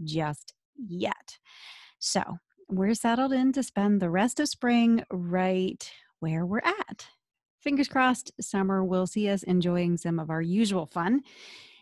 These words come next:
If not, we will have to create new home-based summer fun. Amazon is my best friend.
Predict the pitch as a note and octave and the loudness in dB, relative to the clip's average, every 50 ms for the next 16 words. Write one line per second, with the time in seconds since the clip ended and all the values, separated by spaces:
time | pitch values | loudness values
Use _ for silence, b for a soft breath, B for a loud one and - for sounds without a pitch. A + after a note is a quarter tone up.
0 | B _ - - - F3+ B3 F4+ F#4 - A3+ B B B B B B B B - | B _ -14 -6 -2 0 0 0 -2 -4 -10 B B B B B B B B -8
1 | - F#3+ F3 E3+ E3+ E3 D3+ D3+ D#3+ D#3 - - E3+ - - E3 D#3 - - - | -6 -4 -4 -2 -4 -4 -6 -6 -6 -8 -8 -10 -14 -10 -8 -6 -6 -6 0 2
2 | G3 A3+ A#3+ A#3 A3+ A3+ A3+ A3 A3+ A3+ - F4 G4 G4+ E4 A3+ G#3+ A3+ A#3 - | 6 6 6 6 6 6 4 4 2 0 0 0 2 4 4 4 2 0 -2 -2
3 | - - - - _ _ _ _ _ - - F3+ F3+ F3+ F3 F3 - - - F3+ | -4 -12 -20 -20 _ _ _ _ _ -6 -2 0 0 2 2 0 -2 -2 -2 -2
4 | - - - - E3+ - B B B B B B B B B B _ _ F#3 F3 | -2 -2 -4 -10 -14 -16 B B B B B B B B B B _ _ -4 -2
5 | E3+ F3+ F#3 F3+ F#3+ F#3 F#3 G3 G#3 A3 A3 - _ - F#3+ E3+ E3+ D#3+ E3 E3 | -2 -2 -2 -2 -2 -4 -2 -4 -4 -6 -8 -10 _ -8 -8 -6 -6 -6 -6 -4
6 | F3+ F3+ - - - - - F#3+ - | -6 -6 -6 -8 -8 -10 -10 -10 -16